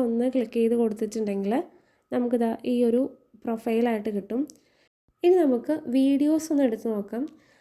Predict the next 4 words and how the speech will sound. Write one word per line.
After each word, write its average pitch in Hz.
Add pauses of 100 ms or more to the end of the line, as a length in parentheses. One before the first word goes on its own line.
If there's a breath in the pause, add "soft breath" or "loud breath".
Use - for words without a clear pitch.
(260 soft breath)
അപ്പോൾ 294 (1160)
കഴിഞ്ഞ 311 (160)
ദിവസങ്ങളിൽ 240 (220)
ഒരു 277